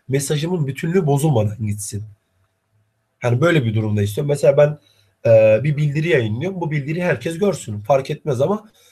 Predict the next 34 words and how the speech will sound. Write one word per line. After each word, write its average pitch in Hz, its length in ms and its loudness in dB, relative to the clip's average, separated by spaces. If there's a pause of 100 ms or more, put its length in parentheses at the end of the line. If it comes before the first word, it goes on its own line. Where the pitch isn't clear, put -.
(160)
ben 139 160 2
bu 151 100 -2
bildiriyi 156 320 -2
karşı - 300 -2
tarafa 151 240 0
yollarken 156 580 0
bu 156 260 -4
bildirinin 139 460 -4
bozulmamasını 127 580 0
istiyorum. 101 440 -10
Araya 127 240 -2
giren 143 260 -2
kişi 147 200 -10
bunu 135 220 -4
düzeltse 147 460 -4
bile 139 220 -6 (340)
karşı - 300 -4
taraftaki 120 360 -4
kişi - 360 -8 (320)
bunu 139 180 2
anlasın 139 400 2
istiyorum. 135 400 -6 (340)
Böyle 196 260 4
durumda 202 280 0
şöyle 214 240 -2
bir 190 60 -8
şey 208 160 -2
yapılıyor. 139 360 -2 (1300)
Ben 208 200 4
mesajı 214 440 0
yolluyorum. 143 460 2 (800)
Mesajı 143 420 -2
normal 165 360 4
yolluyorum. 113 480 0